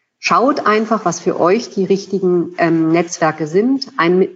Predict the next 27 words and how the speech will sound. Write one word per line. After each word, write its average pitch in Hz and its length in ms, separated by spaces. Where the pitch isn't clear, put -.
Netzwerk, 190 440
in 170 80
dem 160 160
ich 156 120
selber 165 300
Mitglied 180 420
bin, 180 140
ist - 200
der 160 80
B 151 200
N 143 160
I. 226 180
Das 208 140
ist - 180
der 156 120
Business, 190 340
ähm, 156 200
das 156 180
Business 208 360
Network 180 400
International. 175 720
Das 160 100
ist 170 160
das 165 240
weltweit 175 720
größte 185 500
Empfehlungsmarketing-, 170 1500